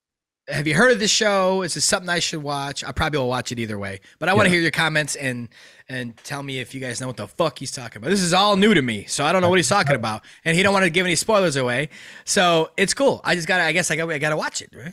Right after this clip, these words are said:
Speaker 1: Gotta watch it.
Speaker 2: I just got you your next fucking million followers, bro. I'm telling you, I did, and you don't even know it yet,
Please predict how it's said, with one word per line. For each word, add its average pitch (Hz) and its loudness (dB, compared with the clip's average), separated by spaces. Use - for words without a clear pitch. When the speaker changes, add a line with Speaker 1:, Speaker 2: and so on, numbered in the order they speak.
Speaker 1:
Gotta 110 -16
watch 170 -18
it. - -20
Speaker 2:
I 143 2
just 160 4
got 156 4
you 175 6
your 147 8
next 127 4
fucking 127 0
million 110 4
followers, 85 -2
bro. 90 -2
I'm 151 2
telling 143 4
you, 98 2
I 143 4
did, 151 4
and 139 6
you 127 6
don't 160 4
even 143 4
know 131 4
it - -2
yet, 160 2